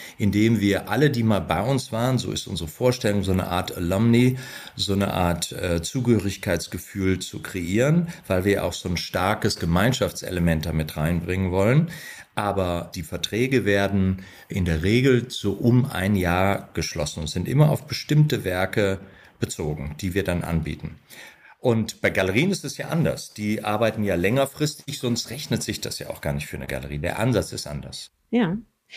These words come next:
Speaker 2: Ihr werdet bei The Artists Net mindestens vier kuratierte Reihen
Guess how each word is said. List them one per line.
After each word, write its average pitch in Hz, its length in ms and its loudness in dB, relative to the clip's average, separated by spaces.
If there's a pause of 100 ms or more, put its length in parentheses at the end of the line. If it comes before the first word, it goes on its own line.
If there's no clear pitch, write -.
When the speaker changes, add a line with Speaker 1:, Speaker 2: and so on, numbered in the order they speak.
(180)
Speaker 2:
Ihr 208 120 6
werdet 269 460 4
bei 220 460 4 (140)
The 220 180 6
Artists 202 600 2
Net 202 340 6 (460)
mindestens 247 540 4
vier 269 360 2
kuratierte 214 680 4
Reihen 190 420 6